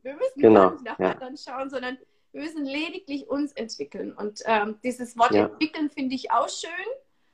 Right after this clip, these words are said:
Speaker 1: Ähm, im Grunde, wie mein Mentor immer sagt, äh, unsere, ähm, D N A ist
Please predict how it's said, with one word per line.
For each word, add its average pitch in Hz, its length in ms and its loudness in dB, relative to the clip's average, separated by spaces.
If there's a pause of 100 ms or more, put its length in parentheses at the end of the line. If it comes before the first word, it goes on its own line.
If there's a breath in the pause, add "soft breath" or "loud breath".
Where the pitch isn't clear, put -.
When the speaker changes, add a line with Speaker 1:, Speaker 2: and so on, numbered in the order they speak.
(320)
Speaker 1:
Ähm, 269 480 0 (280)
im 262 160 -2
Grunde, 302 320 -2
wie 381 140 4
mein 262 180 2
Mentor 277 320 2
immer 277 160 -2
sagt, 262 520 -6
äh, 240 220 -2
unsere, 269 420 0 (560)
ähm, 233 640 -8 (240)
D 254 340 0
N 247 100 -2
A 247 180 2
ist 262 160 -8